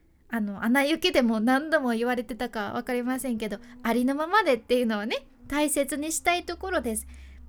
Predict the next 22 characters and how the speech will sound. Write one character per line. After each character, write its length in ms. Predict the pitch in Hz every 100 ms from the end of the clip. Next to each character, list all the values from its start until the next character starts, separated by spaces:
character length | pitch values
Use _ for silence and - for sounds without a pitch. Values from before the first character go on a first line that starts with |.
| -
で 160 | 294 381
も、 360 | 285 294 262 - - - -
う 60 | 359 466 480
ま 80 | -
く 200 | - 208
い 80 |
っ 40 | 196
て 200 | - 220
る 100 | 214
人 240 | - 214
っ 40 | 202
て 280 | - - - - - -
声 440 | - 294 381 370 277
を 100 | 196
作 360 | - - - 320
っ 40 |
と 240 | 320 - 302
る 100 | 302
っ 40 |
ち 160 | - 190
ゃ 80 | 185
ね。 220 | 214 262